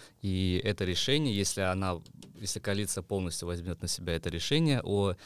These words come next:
переносе памятника, не слушая оппозицию, а Катри Райк говорила, что они хотят,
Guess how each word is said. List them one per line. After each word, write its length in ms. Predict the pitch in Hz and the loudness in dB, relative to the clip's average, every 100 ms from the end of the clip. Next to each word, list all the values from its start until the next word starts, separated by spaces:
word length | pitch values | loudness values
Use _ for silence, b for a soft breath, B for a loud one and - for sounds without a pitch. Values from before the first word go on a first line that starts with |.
| B B - | B B -2
переносе 480 | 98 101 104 - | 0 2 2 0
памятника, 600 | - 101 101 92 95 - | 0 0 0 -2 -4 -2
не 160 | 95 98 | 0 0
слушая 440 | - 104 92 90 | 0 -4 -4 -4
оппозицию, 560 | 87 92 85 92 - 95 | -2 -2 -2 -4 -4 -4
а 40 | 87 | -2
Катри 280 | 95 - 90 | -4 -2 -2
Райк 160 | 87 | -2
говорила, 300 | 82 92 90 | -2 -2 0
что 160 | 82 90 | -2 -4
они 80 | 87 | -4
хотят, 320 | 90 87 | -4 -6